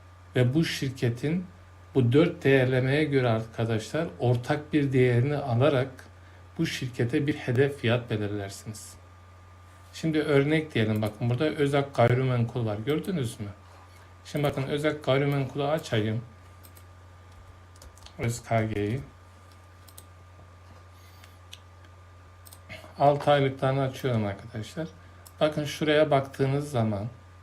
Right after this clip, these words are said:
görüyor musunuz? Bakın yüz doksan üçten iki yüz yirmi altıya, sekiz yüz yirmi üçe çıkmış.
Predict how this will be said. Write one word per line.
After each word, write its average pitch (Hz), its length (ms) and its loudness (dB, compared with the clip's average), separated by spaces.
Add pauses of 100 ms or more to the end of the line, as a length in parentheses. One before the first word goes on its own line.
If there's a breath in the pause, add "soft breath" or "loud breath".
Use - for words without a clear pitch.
(580)
görüyor 175 300 0
musunuz? 110 460 -2
Bakın 123 220 -4
yüz 139 260 0
doksan 127 360 -2
üçten 131 340 -4
iki 113 340 -8
yüz 127 140 -4
yirmi 127 220 -2
altıya, 127 360 -2
sekiz 131 340 -6
yüz 139 180 -4
yirmi 127 220 0
üçe 117 180 -4
çıkmış. - 480 -12